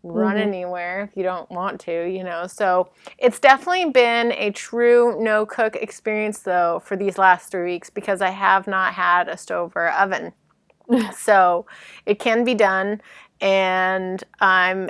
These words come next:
Speaker 1: actually probably gonna do more cooking over the next week than I normally do, just because I'm excited to have the option <laughs> again.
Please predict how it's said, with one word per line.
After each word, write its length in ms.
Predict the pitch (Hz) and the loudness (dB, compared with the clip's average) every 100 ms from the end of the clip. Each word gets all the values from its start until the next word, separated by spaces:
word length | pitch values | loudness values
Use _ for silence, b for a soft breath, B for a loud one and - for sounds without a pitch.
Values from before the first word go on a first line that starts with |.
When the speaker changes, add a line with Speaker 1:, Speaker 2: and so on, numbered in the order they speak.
| - | -4
Speaker 1:
actually 400 | 190 208 - 220 | -4 -4 -2 0
probably 340 | 220 196 208 | 4 4 2
gonna 140 | 202 202 | -2 -2
do 140 | 196 | -2
more 300 | 202 240 311 | 0 4 4
cooking 400 | - 247 240 214 | 4 0 0 -4
over 200 | 120 190 202 | -4 -6 -4
the 100 | 196 | -2
next 320 | 185 - - | -2 -4 -2
week 220 | 214 208 | -2 -2
than 120 | 185 | -6
I 200 | 175 180 180 - | -2 -4 -6 -10
normally 580 | 208 202 208 208 208 202 | -6 -2 0 -2 -2 -4
do, 160 | 190 196 | -2 -2
just 200 | 190 - | -2 -6
because 680 | 196 - 180 175 180 175 - | -8 0 2 2 0 -4 -8
I'm 180 | 175 170 | -6 -8
excited 400 | 165 175 165 165 | -2 0 0 -2
to 200 | 170 165 | -6 -4
have 220 | 175 165 | -4 -4
the 120 | - - | -4 -8
option 320 | - - 175 | -8 -10 -8
<laughs> 380 | 190 - _ - | -8 -8 _ -2
again. 160 | 247 | -2